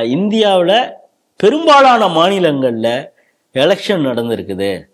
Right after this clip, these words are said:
நாம வந்து மத்தவங்க எல்லாம் பாசிசம், பாசிசம் சொல்றோம். மத்த எல்லா இடங்களையும் தேர்தல் நடந்திருக்கிறது. கல்லூரியிலே தேர்தல் நடக்காத ஒரே மாநிலம் தமிழ்நாடு அப்படிங்கிற குற்றச்சாட்டை, ஆ,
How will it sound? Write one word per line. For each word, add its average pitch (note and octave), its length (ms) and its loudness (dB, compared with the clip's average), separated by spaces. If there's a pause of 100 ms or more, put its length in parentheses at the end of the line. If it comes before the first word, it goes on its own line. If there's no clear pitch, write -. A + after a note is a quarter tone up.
(500)
நாம B2+ 400 -4
வந்து C#3 320 -2
மத்தவங்க B2 380 -4
எல்லாம் C3 160 -2
பாசிசம், B2+ 520 -4
பாசிசம் A#2 440 -6
சொல்றோம். F#2+ 280 -8
மத்த G#2+ 320 -4
எல்லா B2 300 0
இடங்களையும் C3 460 -4
தேர்தல் A#2 280 -6
நடந்திருக்கிறது. F#2 680 -10 (800)
கல்லூரியிலே F#3 840 0
தேர்தல் G3 400 0
நடக்காத D3 540 -2
ஒரே D3 280 0
மாநிலம் C3 480 -4
தமிழ்நாடு B2 640 -2 (500)
அப்படிங்கிற D3 480 -2
குற்றச்சாட்டை, D#3+ 800 -2 (1080)
ஆ, G3 100 -2